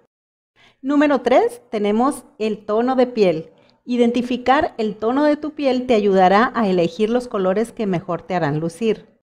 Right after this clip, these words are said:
Otro punto también a considerar es el color de tu cabello. ¿Sabías que a cada color de cabello le favorecen más unos tonos de sombras que otros? Nuestro tono de cabello influye en la elección del maquillaje.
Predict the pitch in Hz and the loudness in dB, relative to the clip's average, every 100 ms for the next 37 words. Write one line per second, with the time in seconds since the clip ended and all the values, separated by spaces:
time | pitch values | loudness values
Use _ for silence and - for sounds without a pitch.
0 | _ _ 269 277 330 320 277 269 277 233 | _ _ -10 -4 -4 -2 -2 -2 -2 0
1 | 214 220 220 214 208 196 208 185 185 208 | 2 2 0 -4 -4 -4 -2 0 2 2
2 | 214 220 254 302 - 220 214 190 185 185 | 0 0 0 0 -4 -8 -4 0 0 2
3 | 208 208 214 196 190 175 143 135 - _ | 0 -4 -6 -2 0 0 -2 -8 -14 _
4 | _ _ - 220 240 311 349 226 220 214 | _ _ 0 2 4 2 2 -2 0 2
5 | 247 247 220 208 240 247 202 196 214 214 | 2 2 0 0 0 0 0 2 0 0
6 | 202 180 175 185 - 233 - 214 208 226 | -2 -4 -2 -2 -4 -8 -6 -4 0 2
7 | 285 - _ 233 240 240 - 214 220 214 | 0 -2 _ -2 0 -2 -4 -2 -2 -4
8 | 196 190 180 190 196 170 233 - 165 165 | -8 -6 -6 -6 -6 -4 -4 -4 -10 -10
9 | _ _ _ _ - 214 214 202 202 254 | _ _ _ _ -8 -6 -4 -4 -2 -2
10 | 294 285 269 262 233 240 240 233 226 240 | 0 0 2 2 2 0 0 -2 -2 -2
11 | 233 233 240 247 262 277 240 185 - 185 | -2 2 2 0 -2 0 0 -2 -4 -6
12 | 185 190 190 202 190 190 180 139 | -4 -4 -6 -4 0 0 -2 -8